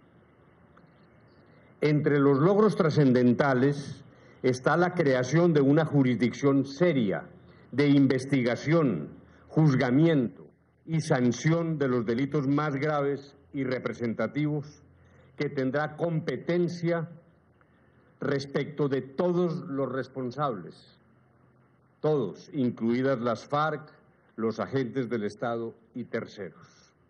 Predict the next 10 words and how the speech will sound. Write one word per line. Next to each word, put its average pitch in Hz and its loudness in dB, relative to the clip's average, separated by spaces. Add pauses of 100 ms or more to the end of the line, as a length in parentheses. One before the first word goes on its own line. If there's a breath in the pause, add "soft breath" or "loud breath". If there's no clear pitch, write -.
(1300)
También 147 0
el 190 0
compromiso 156 -2
de 160 0
otorgar 139 -2
la 143 -4
amnistía 131 -4
más 160 -4
amplia 151 -2
posible 156 -8